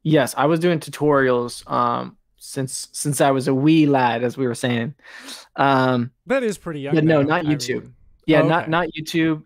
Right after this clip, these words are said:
Speaker 1: Um, I did a lot of Photoshop tutorials. I don't remember the websites. I was also a part of a couple forums.
Speaker 2: Oh, like
Speaker 1: Uh, man, I wish I
Speaker 2: concept dot org?
Speaker 1: could remember. Oh, one of them was called, like, Psionic three D, dude. Shout out to Psionic three D.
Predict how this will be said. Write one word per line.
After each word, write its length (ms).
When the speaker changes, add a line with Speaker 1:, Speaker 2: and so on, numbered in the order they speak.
Speaker 1:
Um, 480
I 80
did 180
a 40
lot 180
of 120
Photoshop 440
tutorials. 640
I 40
don't 140
remember 180
the 80
websites. 640
I 80
was 140
also 260
a 40
part 220
of 80
a 60
couple 320
forums. 800
Speaker 2:
Oh, 60
like 80
Speaker 1:
Uh, 60
man, 220
I 60
wish 160
I 40
Speaker 2:
concept 40
dot 60
org? 80
Speaker 1:
could 80
remember. 260
Oh, 60
one 200
of 60
them 160
was 160
called, 300
like, 180
Psionic 800
three 300
D, 180
dude. 240
Shout 300
out 260
to 100
Psionic 440
three 120
D. 180